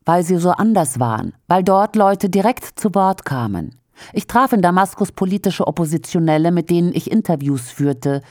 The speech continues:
ihre Veranstaltung besuchte und anderes mehr. Je mehr die Konfrontation in Syrien zunahm, desto weniger Berichte wurden mir abgenommen.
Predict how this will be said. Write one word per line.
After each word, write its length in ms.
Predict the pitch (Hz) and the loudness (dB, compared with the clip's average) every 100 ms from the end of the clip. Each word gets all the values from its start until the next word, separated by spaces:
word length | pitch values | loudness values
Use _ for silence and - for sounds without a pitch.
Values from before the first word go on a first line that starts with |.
| _ | _
ihre 140 | 110 113 | -6 -2
Veranstaltung 720 | - 147 156 - 143 131 131 | 0 0 0 0 0 0 -2
besuchte 520 | 139 143 139 - 120 | 0 0 -2 -2 -2
und 160 | 156 | 0
anderes 400 | - 160 156 151 | 0 0 -2 -2
mehr. 400 | 170 156 120 95 - _ _ - - - | -2 0 -2 -4 -10 _ _ -20 -20 -10
Je 140 | - 208 | -2 0
mehr 260 | 190 202 | 2 2
die 120 | 214 | 0
Konfrontation 880 | 226 202 196 196 185 180 - 202 185 | 0 -2 0 -2 -2 -4 -2 0 0
in 60 | 185 | 0
Syrien 540 | 165 190 175 165 156 | 0 -2 0 0 -2
zunahm, 600 | - 233 233 143 110 104 - - - - | -4 -2 0 0 -2 -6 -10 -18 -12 -4
desto 320 | 190 - 208 | -4 0 0
weniger 360 | 240 262 220 196 | 2 2 2 0
Berichte 500 | 190 226 - - 123 | 0 -2 -4 -6 -2
wurden 200 | 120 113 | -2 -2
mir 160 | 113 | -2
abgenommen. 600 | 117 120 113 104 101 - | -6 -6 -8 -6 -8 -10